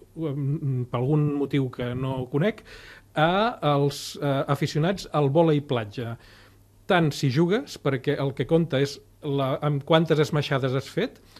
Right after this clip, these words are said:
com els espectadors. Encara que no juguis, el, et mesura amb quina intensitat aplaudeixes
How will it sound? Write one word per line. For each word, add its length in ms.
com 320
els 180
espectadors. 600
Encara 240
que 60
no 120
juguis, 440
el, 220
et 100
mesura 540
amb 220
quina 500
intensitat 720
aplaudeixes 840